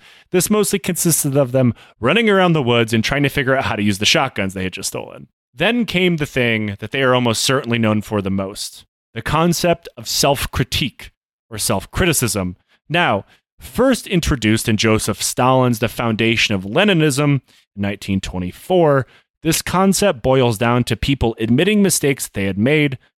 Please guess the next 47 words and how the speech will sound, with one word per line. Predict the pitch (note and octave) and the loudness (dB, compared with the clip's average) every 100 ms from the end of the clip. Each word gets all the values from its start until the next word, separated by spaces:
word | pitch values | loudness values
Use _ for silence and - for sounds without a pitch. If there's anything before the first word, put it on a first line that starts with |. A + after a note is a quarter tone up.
| _ _ | _ _
finding | D3 G#3 G3+ F#3 | -2 2 4 2
out | D#3+ | 2
the | A#2+ | 2
reasons | A#2+ A2 G#2+ | 2 0 -2
they | G2+ | -2
had | G2 | 0
made | G2 C3+ F3 D3 | 0 2 2 0
them, | E3+ E3 D#3+ _ _ - | 0 0 -2 _ _ -8
and | D3+ | -4
how | D#3 F#3 | 0 2
they | F3 | 0
could | D#3+ | -2
be | E3 | -4
corrected | - D3 B2+ - C3+ | -2 0 0 0 -2
so | - | -2
they | A#2+ B2 | 0 0
didn't | G2+ F#2+ | -2 -4
happen | G2 F2+ F2+ | -6 -6 -8
again. | F2+ - E3+ G2 E2+ _ _ _ - | -8 -2 -2 -2 -6 _ _ _ -2
Now, | E3+ E3+ E3 D3 _ | 0 4 2 0 _
that's | C3 B2+ | -2 0
in | A#2 G#2 | 0 0
theory. | - G2+ F#2 E2 A2 _ _ - | -2 -2 -4 -10 -20 _ _ -6
In | D#3+ | -2
practice, | - G3+ G#3+ - F#3+ - | 0 2 0 0 0 2
it's | D3 - | 0 -2
pretty | - A3 | -2 2
much | G#3 - | 2 0
only | D3+ D#3 D#3 | 0 2 4
used | D3+ D3+ A#2+ | 4 2 2
to | |
root | A2 B2 | 2 2
out | A2 | 2
political | - F3+ - E3+ | 0 0 0 2
enemies, | D#3+ D#3+ D3+ | 4 4 2
both | - C#3 G#2 | 0 -2 0
real | A2+ G#2 G2+ | 2 4 2
and | |
imagined. | G#2 C3+ A#2 F#2+ F2 - _ _ _ _ _ _ _ - | 2 0 -2 -6 -12 -20 _ _ _ _ _ _ _ -8
For | - D3 | -2 0
the | D#3 | 2
United | E3 E3 E3+ D3+ | 2 4 4 2
Red | G#2+ D#3+ G#3+ | 2 2 2
Army, | C#3 A#2 A2 - | 2 2 2 2
it | C3+ | 0
meant | D3 - | 0 -2
something | C3 B2+ A2 | -4 0 0